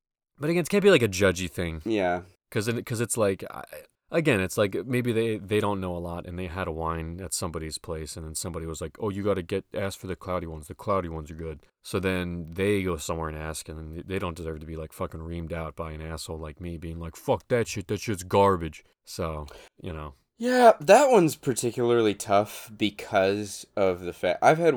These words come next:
Speaker 2: one cloudy wine that I remember really liking. Um, I have had, uh, I've had a Pet Nat that was pretty cloudy that I liked a lot more than I expected to. Um,
Speaker 1: Hmm.
Speaker 2: I'm, I wouldn't say because a wine is cloudy, it is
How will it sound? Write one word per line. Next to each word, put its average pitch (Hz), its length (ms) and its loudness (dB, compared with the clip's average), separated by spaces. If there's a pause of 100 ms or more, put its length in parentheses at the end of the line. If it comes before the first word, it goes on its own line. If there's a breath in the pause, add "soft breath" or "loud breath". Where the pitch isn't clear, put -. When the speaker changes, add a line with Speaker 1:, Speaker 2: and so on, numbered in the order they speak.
Speaker 2:
one 104 400 2
cloudy 87 520 0
wine 87 520 -6
that 85 100 -4
I 85 60 0
remember 85 380 -4
really 85 420 -4
liking. 104 540 -6 (200)
Um, 85 520 0 (180)
I 85 600 -2
have 85 200 -4
had, 87 400 0 (180)
uh, 82 420 -2 (340)
I've 92 160 4
had 107 160 6
a 104 40 2
Pet 107 220 2
Nat 90 200 -2
that 85 80 -6
was 73 100 -10
pretty 85 180 -6
cloudy 80 360 -2
that 78 120 -4
I 78 80 -2
liked 76 320 -4
a 87 120 -10
lot 78 200 -2
more 80 160 -4
than 76 80 -6
I 71 80 -8
expected 78 520 -8
to. 123 260 -6 (260)
Um, 87 520 -2 (280)
Speaker 1:
Hmm. 92 160 -4 (480)
Speaker 2:
I'm, 110 320 2 (160)
I 98 160 4
wouldn't 110 400 -2
say 104 220 0
because 95 500 -6
a 107 80 -2
wine 107 240 0
is 110 120 -4
cloudy, 113 600 0
it 90 380 -2 (180)
is 82 480 -2